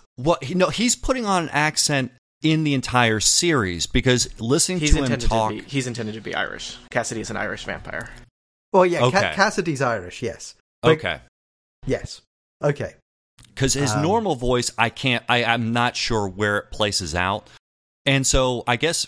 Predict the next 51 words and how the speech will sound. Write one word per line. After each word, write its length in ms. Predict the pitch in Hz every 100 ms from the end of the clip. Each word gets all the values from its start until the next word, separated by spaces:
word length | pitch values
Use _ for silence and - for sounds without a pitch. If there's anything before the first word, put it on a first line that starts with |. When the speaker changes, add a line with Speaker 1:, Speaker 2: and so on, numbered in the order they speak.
| - 123
Speaker 1:
my 380 | 113 110 107
question 580 | 104 - 131 170 - 101
is, 240 | 85 82 - - _ _ _ _ -
James, 340 | 175 202 214 -
is 140 | 147
it 120 | 196
possible 480 | - 151 170 - 143
for 160 | - 120
you 640 | 107 123 160 98 76 80 - -
to 360 | - 113 104 98 -
put 180 | 123
on 280 | 113 107 104
an 160 | 107 98
American 500 | 95 95 95 - 87
accent? 420 | 85 - - 80
Is, 200 | 113 101
is 180 | 120 117
it 100 | -
something 380 | - 117 113 104
Speaker 3:
<laughs> 60 |
Speaker 1:
that's 220 | 98 90 -
just 240 | 110 -
indicative 760 | 120 104 101 147 - 95 82 - _ _ _
and, 240 | 110 107 104
and 220 | 113 98
how 200 | 101 117
would 140 | 113
that 160 | 101 92
be 120 | 92
done? 460 | 76 95 82 73 69 _ _ _ _
Is 140 | 110 -
it 40 |
Speaker 3:
Um, 200 | 156 160 156
Speaker 1:
easy? 240 | 151 - _
Speaker 2:
I'm 180 | 139 156
here 120 | 156
to 60 | 131
help 160 | - 135
you, 60 | 127
Speaker 3:
uh, 20 |
Speaker 2:
James, 300 | 113 107 98
if 100 | 104
you 80 | 110
need 140 | 104
help. 240 | 107 - - -
I'm 200 | 113 107
here 160 | 117
to 80 | 113
be, 280 | 113 117 113
Speaker 3:
I 240 | 147
Speaker 2:
uh, 60 | 151